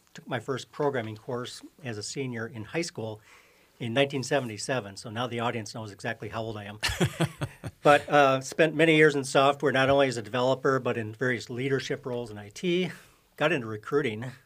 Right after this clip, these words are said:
several years ago and have built, uh, many software companies from the ground up with talent. Putting together those very first teams that co-founders need, where you make a, one wrong hire and can sink the company.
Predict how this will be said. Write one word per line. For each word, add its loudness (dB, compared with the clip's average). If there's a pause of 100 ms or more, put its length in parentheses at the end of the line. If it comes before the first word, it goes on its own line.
several -6
years -2
ago -6 (540)
and -6
have -10
built, 0 (220)
uh, -6
many 0 (120)
software -2
companies -8
from -12
the -10
ground -4
up -4 (200)
with -4
talent. 0 (640)
Putting -4
together 2
those -6 (140)
very 2
first -2
teams -2
that -6
co-founders -2
need, -2 (300)
where -4 (100)
you -8
make 2
a, -10 (180)
one -2
wrong 2
hire 2
and -6
can -10
sink -6
the -10
company. -4